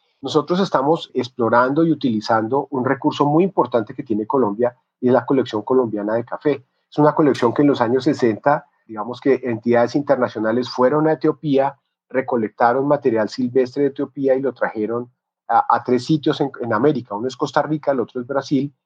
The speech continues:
y el otro es Colombia. Y estamos utilizando y estudiando esos materiales para mirar cuáles de ellos pueden ser papás de lo que son las variedades nuestras que vienen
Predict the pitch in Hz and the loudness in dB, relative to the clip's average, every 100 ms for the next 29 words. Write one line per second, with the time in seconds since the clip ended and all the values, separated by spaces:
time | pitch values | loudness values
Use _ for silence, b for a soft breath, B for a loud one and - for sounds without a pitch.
0 | _ 127 123 110 - 110 - 180 185 101 | _ -4 -2 -2 -8 -4 0 2 2 -2
1 | 78 _ _ _ _ _ _ 165 208 196 | -12 _ _ _ _ _ _ 0 2 2
2 | 139 120 156 185 196 185 147 120 143 160 | -2 -2 -2 -2 -4 -4 -4 -2 0 0
3 | 180 147 131 123 123 147 160 165 147 147 | -2 -4 -2 -2 -2 -6 -8 -6 -4 -2
4 | 120 117 143 151 _ _ _ _ _ 135 | 0 -2 -4 -8 _ _ _ _ _ 2
5 | 131 127 127 127 135 - 156 175 156 127 | 2 2 0 0 0 0 0 0 -2 -2
6 | 127 151 151 151 143 - 147 - 127 147 | -4 -2 -2 -2 -4 -2 -2 2 2 0
7 | - - 127 123 120 143 131 127 110 107 | -8 -20 -8 -2 0 0 0 -6 -8 -10
8 | - 110 117 123 131 110 101 104 110 123 | -10 -4 -2 0 0 0 -2 -2 -2 -4
9 | 120 120 - 104 101 107 | -6 -10 -8 -6 -6 -8